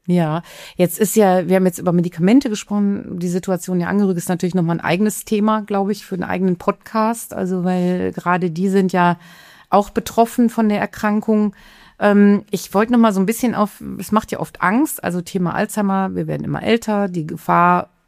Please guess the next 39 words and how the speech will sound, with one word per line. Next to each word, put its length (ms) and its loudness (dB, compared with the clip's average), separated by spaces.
oder 160 -10
das 180 -4
Risiko 560 -4
wächst. 540 -8
Ich 220 -2
hab 180 -2
mal 420 2
geschaut, 640 2
es 200 -8
gibt 220 -4
im 120 2
Lancet-Magazin, 1000 0
äh, 140 0
Magazin 520 -2
Studien 800 0
und 140 0
was 200 0
mich 160 0
wirklich 280 -6
umgehauen 520 4
hat, 120 -4
ich 160 -16
komme 200 -2
gleich 160 0
noch 100 -2
mit 140 0
ein 80 -4
paar 180 -8
Zahlen 400 -4
an, 300 -4
ähm, 720 4
dass 600 -8
Schwerhörigkeit 1500 0
ein 160 0
Risikofaktor 960 -4
ist 320 -6
für 120 -10
eine 200 -2
Demenzerkrankung 1400 -4